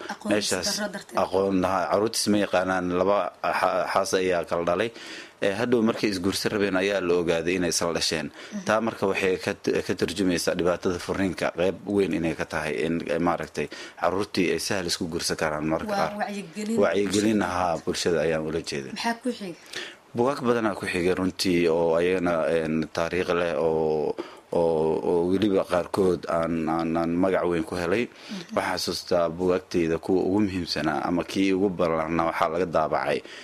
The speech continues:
Speaker 2: ilaa iyo shan kun oo koobi.
Speaker 1: Mhm.
Speaker 2: Mana runtii ma malaynayn inaan heerkaas gaarayo. Een, taasna waxay ku timid markii aniga noqolka ugu horreeyay aan soo saaray oo ahaa, een, kun ilaa siddeed boqol, in dalabaadyo kale haddana ay yimaadeen.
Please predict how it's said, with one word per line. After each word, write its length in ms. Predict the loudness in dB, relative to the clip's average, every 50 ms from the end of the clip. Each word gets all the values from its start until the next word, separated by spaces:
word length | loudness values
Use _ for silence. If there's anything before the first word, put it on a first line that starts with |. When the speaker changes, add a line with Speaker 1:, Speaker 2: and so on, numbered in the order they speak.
| -18 -8 -4
Speaker 2:
ilaa 280 | -2 0 2 2 2 2
iyo 80 | 0
shan 240 | 0 -2 -2 -2 -4
kun 180 | -4 -4 -4 -4
oo 80 | -4
koobi. 380 | -6 -6 -6 -6 -6 -6 -6 -8 -8 -10 -18 -14 -12
Speaker 1:
Mhm. 240 | -12 -10 -10 -10 -12 -14 -12 -4 -2
Speaker 2:
Mana 320 | 0 2 2 2 0 0
runtii 380 | 0 0 0 0 2 2 2 2 2 0 0 0
ma 200 | 0 0 2 2
malaynayn 560 | 2 0 2 2 2 2 2 2 2 2 2 0
inaan 440 | 0 0 0 0 0 -2 -2 -2 -2
heerkaas 400 | -2 -2 -2 -2 -4 -4 -4 -4 -2
gaarayo. 580 | 0 0 2 2 0 0 0 0 0 -2 -2 -6 -12 -18 -20 -20 -20 -8 -4
Een, 260 | -2 0 0 0 0 0
taasna 300 | 0 0 0 0 0 0
waxay 220 | 0 -2 -2 -4
ku 100 | -4 -6
timid 300 | -6 -4 -2 -2 -2 -2
markii 360 | -2 -4 -4 -2 0 0 2 2
aniga 300 | 2 2 2 0 2 2
noqolka 360 | 2 2 2 0 0 0 0
ugu 100 | 0 0 0
horreeyay 280 | 0 0 0 0 2 2 0
aan 140 | 0 -2
soo 180 | -2 -2 -2 -2
saaray 380 | 0 0 0 0 0 0 -2 -2
oo 180 | 0 0 0 2 2
ahaa, 320 | 2 2 0 0 0 -2 -4 -8 -14 -20 -20 -16 -8 -4
een, 360 | -2 0 0 0 -2 -2 -4 -4 -6 -2
kun 220 | -2 0 0 2 2
ilaa 200 | 2 0 0 -2
siddeed 280 | -2 -2 -2 -2 0 -2
boqol, 240 | -2 -2 -2 -4 -4 -8 -14 -18 -20 -20 -14 -4 -2
in 120 | 0 2 2
dalabaadyo 460 | 2 2 2 2 2 2 2 0 -2 -2
kale 200 | -2 -2 -2 -2 -4
haddana 240 | -4 -4 -2 -2 -2
ay 120 | 0 0 0
yimaadeen. 480 | 0 0 0 -2 -2 -2 -4 -4 -6